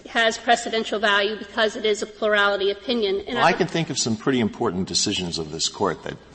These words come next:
Speaker 2: were not the result of a majority opinion. You want us to adopt that as a blanket rule?
Speaker 1: No, Your Honor, but I would note that in constitutional questions like this one, stare decisis is at its weakness, weakest. I would also
Speaker 2: All right. Constitutional decisions of this Court not decided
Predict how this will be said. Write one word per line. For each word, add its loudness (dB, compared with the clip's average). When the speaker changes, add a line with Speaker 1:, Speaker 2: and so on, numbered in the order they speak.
Speaker 2:
were -6
not 0
the -6
result -4
of -10
a -12
majority -2
opinion. -8
You -6
want 0
us -2
to -4
adopt 0
that 2
as -4
a -6
blanket -4
rule? -4
Speaker 1:
No, 8
Your 6
Honor, 6
but 0
I 4
would 2
note 6
that 0
in 0
constitutional 0
questions -2
like -2
this 0
one, 2
stare 2
decisis -4
is -8
at 0
its -4
weakness, -10
weakest. -2
I 2
would 0
also 0
Speaker 2:
All 6
right. 6
Constitutional 2
decisions 0
of -2
this 2
Court 0
not 2
decided 0